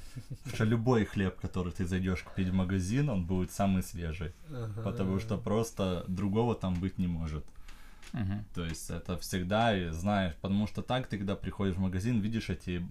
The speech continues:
Speaker 1: батоны лежат, и ты не знаешь, он лежит два дня или неделю на самом деле.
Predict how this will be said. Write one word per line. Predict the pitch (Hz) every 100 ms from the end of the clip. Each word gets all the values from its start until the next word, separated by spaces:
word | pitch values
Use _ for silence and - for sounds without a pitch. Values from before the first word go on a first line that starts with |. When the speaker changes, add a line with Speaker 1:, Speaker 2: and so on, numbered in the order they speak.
| -
Speaker 1:
батоны | - 101 92 95 104 98 92
лежат, | 87 82 85
и | 85
ты | 101
не | 104
знаешь, | 104 104 90 -
он | 92
лежит | 98 95 95 95
два | 92 101
дня | 95 120 135
или | 104
неделю | 98 95 95 90
на | 85 82
самом | - 87 87
деле. | 85 87 82